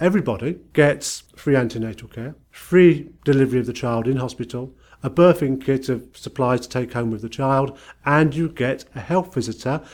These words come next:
who visits you at least weekly, monitoring the child's development until that health visitor decides it's no longer necessary to make those visits. So the control group in the U K, the standard treatment of care given to the control group,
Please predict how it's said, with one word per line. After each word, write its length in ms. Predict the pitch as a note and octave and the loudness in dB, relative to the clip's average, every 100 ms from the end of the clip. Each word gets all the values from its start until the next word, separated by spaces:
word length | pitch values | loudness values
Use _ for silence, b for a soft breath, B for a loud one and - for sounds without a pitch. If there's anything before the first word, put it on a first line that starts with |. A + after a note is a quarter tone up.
| B | B
who 100 | - | -6
visits 380 | E3+ F3 E3 - | 2 2 2 0
you 100 | D3 | -2
at 120 | B2+ | -2
least 320 | C3 G3 G#3+ - | 2 2 2 -2
weekly, 520 | A#2 A2 A#2 A#2 A#2+ B B | -4 -2 -4 -4 -4 B B
monitoring 560 | C3 D#3+ F#3 - D3+ B2+ | 4 6 4 0 0 0
the 80 | |
child's 400 | A#2+ - B2 A#2 | -2 -2 -2 -2
development 560 | - G#2+ A#2+ A#2+ B2+ B2 B B | -6 -6 -2 -2 -2 -6 B B
until 320 | - B2 E3+ D#3 | -10 -2 4 4
that 120 | C3 | 4
health 220 | C3+ C3 | -2 -2
visitor 280 | B2+ - A#2+ | -4 -4 -6
decides 720 | B2 B2 B2+ - A#2+ A#2 A2+ | -4 -4 -4 -4 -2 -2 -4
it's 160 | - C3 | -8 -6
no 100 | A#2+ | -6
longer 220 | A2+ A2 | -6 -6
necessary 320 | G#2+ - A#2 | -8 -8 -12
to 100 | - | -12
make 140 | G#2 | -14
those 180 | G2+ G2 | -14 -16
visits. 500 | - F2 - - - _ _ B B B | -14 -16 -16 -20 -20 _ _ B B B
So 440 | - D3 D3 D3 C#3+ B B | 0 4 6 4 0 B B
the 140 | - C#3+ | -4 -2
control 580 | D3+ D3 - F3+ A3+ F3+ | -2 -8 2 4 6 4
group 300 | D3 C#3 C#3 | 0 0 0
in 80 | |
the 80 | C3+ | -2
U 200 | B2+ B2+ | -2 -2
K, 540 | A#2 A3 F3 G#2+ E3+ F#3 _ - | -2 0 0 0 -4 -6 _ -14
the 80 | |
standard 340 | B2 D#3+ D#3 D3 | -6 -2 0 -2
treatment 280 | D3 B2 - | -6 -6 -6
of 40 | |
care 240 | - D3 | -2 -2
given 220 | B2+ C3+ A#2+ | 0 -4 -4
to 80 | |
the 80 | - | -10
control 380 | - B2 F3 G3 | -20 -6 -2 -2
group, 320 | - C3 C3 | -2 -4 -4